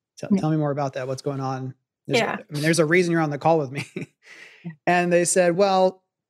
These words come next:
Speaker 1: our owner or owners just said, 'Kevin and his team are the smartest people out there, so you should go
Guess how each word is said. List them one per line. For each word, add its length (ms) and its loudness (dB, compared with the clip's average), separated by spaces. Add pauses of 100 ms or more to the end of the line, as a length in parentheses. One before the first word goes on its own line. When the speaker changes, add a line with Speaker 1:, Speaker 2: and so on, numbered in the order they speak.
(680)
Speaker 1:
our 200 0
owner 500 0 (600)
or 140 -4
owners 540 0
just 300 0
said, 420 -4 (340)
'Kevin 300 0
and 100 0
his 140 0
team 280 0
are 160 -2
the 140 -6
smartest 380 -6
people 240 -4
out 180 -6
there, 180 -4
so 160 -10
you 80 -6
should 220 -14
go 340 -8